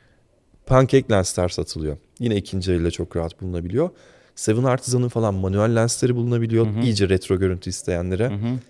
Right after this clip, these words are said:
Speaker 1: Ki Seven Artisan'ın manuel lensleri bayağı böyle seksenlerin doksanların lens estetiğini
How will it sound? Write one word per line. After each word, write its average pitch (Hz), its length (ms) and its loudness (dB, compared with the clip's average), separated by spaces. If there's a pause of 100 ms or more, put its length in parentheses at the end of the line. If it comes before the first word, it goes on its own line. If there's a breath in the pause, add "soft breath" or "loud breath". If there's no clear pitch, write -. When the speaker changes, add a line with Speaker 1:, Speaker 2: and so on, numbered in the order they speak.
(140)
Speaker 1:
Ki 123 100 -2
Seven 120 280 4
Artisan'ın 127 560 2
manuel 117 380 4
lensleri 135 520 2 (420 soft breath)
bayağı 143 500 8
böyle 139 320 6
seksenlerin 131 640 2
doksanların 127 680 4 (360 soft breath)
lens 120 260 8
estetiğini 110 640 4